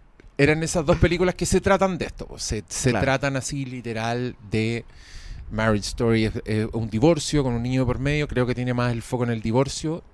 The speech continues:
Speaker 1: y Kramer versus Kramer es abiertamente como el padre, no solo es como el padre soltero, sino que es un poco el padre que, que tiene que ser padre de pronto.
Speaker 2: Claro,
Speaker 1: Porque esa,
Speaker 2: exacto.
Speaker 1: esa weá también me pasa con Kramer versus Kramer, siento que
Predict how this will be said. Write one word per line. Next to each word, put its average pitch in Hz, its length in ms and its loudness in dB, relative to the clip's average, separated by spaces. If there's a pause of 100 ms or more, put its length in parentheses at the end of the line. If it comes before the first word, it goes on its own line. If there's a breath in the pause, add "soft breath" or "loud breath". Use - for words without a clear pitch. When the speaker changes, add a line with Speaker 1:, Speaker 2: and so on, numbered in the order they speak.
(120)
Speaker 1:
y 143 360 -4 (100)
Kramer 135 340 2
versus 123 260 -4
Kramer 127 340 0
es 120 320 -4
abiertamente 107 580 -2
como 107 180 -2
el 98 80 -2
padre, 104 600 0 (440 loud breath)
no 110 100 -2
solo 147 240 0
es 135 60 -6
como 131 240 -2
el 113 80 -2
padre 127 360 2
soltero, 117 420 -2
sino 110 240 0
que 104 100 0
es 107 60 0
un 107 120 -4
poco 110 220 0
el 104 100 -2
padre 107 800 0 (440 loud breath)
que, - 100 -4
que - 220 -6
tiene 151 260 0
que 135 80 -2
ser 135 160 0
padre 127 580 0
de 101 80 -2
pronto. 160 420 4 (140)
Speaker 2:
Claro, 135 240 4
Speaker 1:
Porque - 160 -10
esa, 117 80 -10 (140)
Speaker 2:
exacto. 110 140 -6
Speaker 1:
esa 107 140 -2
weá 135 160 2
también 143 240 -2
me 147 120 -2
pasa 143 260 2
con 135 160 -2
Kramer 135 300 -2
versus 127 240 -4
Kramer, 135 260 -4
siento 127 280 -8
que 113 200 -6